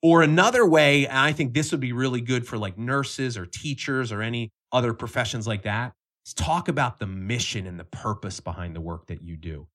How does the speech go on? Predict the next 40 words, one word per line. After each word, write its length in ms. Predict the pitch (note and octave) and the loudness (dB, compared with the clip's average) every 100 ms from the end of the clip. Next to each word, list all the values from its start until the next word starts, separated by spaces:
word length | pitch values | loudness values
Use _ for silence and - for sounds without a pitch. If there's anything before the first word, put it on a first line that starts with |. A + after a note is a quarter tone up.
| _ | _
right? 160 | B2+ B2 | -4 0
Talk 280 | - F#3+ F#3+ | 6 6 6
about 280 | E3+ D3 A#2+ | 4 2 2
your 400 | A#2 C3 D3+ D#3+ | 0 6 8 8
genuine 540 | C3+ B2+ A#2+ A2+ A2 | 6 2 2 0 -4
heart 440 | G2 - A2+ G#2 - | -6 0 0 0 -6
to 100 | A2+ | -8
wanna 240 | G#2+ G2+ | -6 -6
empower 800 | A2+ G2+ - A#2 A#2+ A#2+ G#2+ F2 - _ - | -10 -4 -2 2 4 4 2 -2 -8 _ -2
other 320 | B2+ A#2+ A2 | 0 0 -2
women 480 | G2+ B2 A#2+ A2+ F#2+ | 0 0 2 0 -2
or 80 | F#2 | -8
people 400 | - C3+ A#2+ G#2+ | -4 -4 -2 -4
or 140 | F#2+ | -4
whatever 320 | G#2 B2 A#2+ | -2 -2 -2
your 160 | A2 A2 | -4 -6
thing 300 | - A2+ A2 | -4 -6 -4
is. 160 | F#2 | -4
Like, 120 | G#2+ F#2+ _ | -6 -8 _
having 400 | - F3 G3+ G#3 | 4 6 6 4
those 360 | F3 D#3+ D3 B2+ - | 6 6 4 -2 -10
mission-driven, 1200 | B2 C#3 G3 - - D3 B2+ B2 A#2+ A2+ A2 G2+ _ - | -4 4 4 4 2 2 2 0 0 -2 -4 -6 _ -10
purpose, 560 | - G3 G3 D3 A#2+ C3 | 2 4 4 2 -2 -2
meaningful 720 | B2+ D#3+ A3 A#3+ F3 - A#2 | -2 0 2 4 2 0 -6
discussions, 760 | G2+ - G#2 F2+ - F#2+ F#2 - _ _ | -6 -4 -4 -4 -6 -8 -8 -16 _ _
that 340 | C3+ D#3+ E3 - | 2 4 4 0
would 300 | C3 A#2+ G#2+ | -2 -2 -4
potentially 560 | A#2 C3+ A#2 - G#2 | -8 -6 -6 -6 -8
attract 420 | F#2+ - A2+ G#2 - | -6 -2 -2 -2 -6
somebody 340 | G#2 F#2+ F#2 | -8 -8 -8
that's 220 | F2+ F#2 | -8 -8
in 60 | F#2 | -10
that 160 | F2+ | -10
profession. 400 | - F#2 G2 - | -12 -8 -8 -8
So 120 | F2 G#2+ | -8 -6
you're, 160 | G2+ | -6
once 280 | F#2+ B2+ A#2+ | -4 -6 -6
again, 180 | B2 G2+ | -8 -6
you're 80 | A2+ | -6
just 220 | B2 | -8